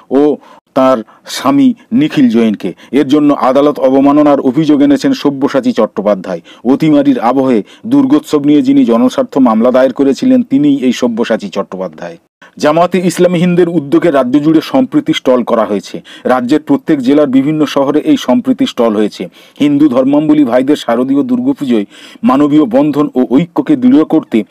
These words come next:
জামায়াতের এই সম্প্রীতি স্টল। স্টলে বিনামূল্যে প্রাথমিক চিকিৎসা, পরিশ্রুত পানীয় জলের ব্যবস্থা রয়েছে। রয়েছে সার্জিক্যাল মাস্ক দেওয়ার ব্যবস্থা,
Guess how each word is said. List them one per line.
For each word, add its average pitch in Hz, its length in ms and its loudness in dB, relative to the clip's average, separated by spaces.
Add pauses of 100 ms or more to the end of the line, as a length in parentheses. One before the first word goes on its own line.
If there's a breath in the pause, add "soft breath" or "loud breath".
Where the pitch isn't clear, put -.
(280 soft breath)
জামায়াতের 135 500 0
এই 120 120 2
সম্প্রীতি 110 500 -4
স্টল। 98 300 -4 (220 loud breath)
স্টলে 135 300 0
বিনামূল্যে 131 480 4
প্রাথমিক 131 480 0
চিকিৎসা, 127 480 -4 (300 soft breath)
পরিশ্রুত 135 460 0
পানীয় 120 380 0
জলের 127 220 2
ব্যবস্থা 113 440 -2
রয়েছে। 104 340 -4 (240 loud breath)
রয়েছে 135 300 2
সার্জিক্যাল 120 560 0
মাস্ক 120 320 0
দেওয়ার 113 220 2
ব্যবস্থা, 98 460 -4